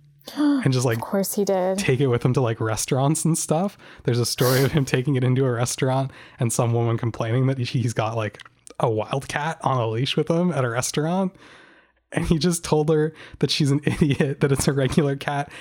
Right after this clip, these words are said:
Speaker 2: and then she pr-, that he painted a, a pattern on it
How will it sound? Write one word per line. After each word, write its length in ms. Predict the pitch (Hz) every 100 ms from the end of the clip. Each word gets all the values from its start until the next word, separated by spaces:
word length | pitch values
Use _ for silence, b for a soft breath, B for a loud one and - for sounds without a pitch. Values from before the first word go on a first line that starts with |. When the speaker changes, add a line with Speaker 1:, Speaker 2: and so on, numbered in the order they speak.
| B
Speaker 2:
and 100 | 139
then 140 | 127 -
she 180 | -
pr-, 300 | 135 - - -
that 160 | 135 139
he 140 | 139 135
painted 500 | 143 147 147 131 139
a, 300 | 135 127 131 135
a 20 | 120
pattern 360 | 147 156 120
on 160 | 107 104
it 200 | 107 113